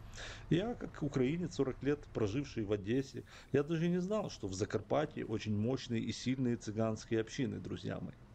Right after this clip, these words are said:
Ну, это я не знал раньше. Последние три года, объехав двадцать стран европейских, я узнал и увидел своими глазами.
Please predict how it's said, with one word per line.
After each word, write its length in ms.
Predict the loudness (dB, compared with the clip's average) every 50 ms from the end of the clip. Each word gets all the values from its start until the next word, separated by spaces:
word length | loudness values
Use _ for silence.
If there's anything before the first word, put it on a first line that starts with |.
| -20 -2 2
Ну, 160 | 2 2 2
это 220 | 2 0 2 4 4
я 100 | 2 2
не 80 | 2
знал 260 | 0 2 2 4 4
раньше. 340 | 2 0 -2 -4 -8 -12 -6
Последние 440 | -6 -4 0 2 2 2 2 2 0
три 140 | 2 2 2
года, 320 | 4 4 2 2 4 2
объехав 380 | 2 2 2 0 0 0 -2 0
двадцать 320 | 2 2 2 2 -2 -6
стран 240 | -2 0 2 2 2
европейских, 600 | 2 0 0 -2 0 0 0 0 0 -2 -2 0 2
я 80 | 2
узнал 580 | 2 4 2 2 0 2 2 4 4 4 4 2
и 60 | 2
увидел 400 | 2 2 2 0 0 0 0 -2
своими 320 | 0 2 2 2 2 2 0
глазами. 480 | 2 2 2 2 2 2 2 0 -2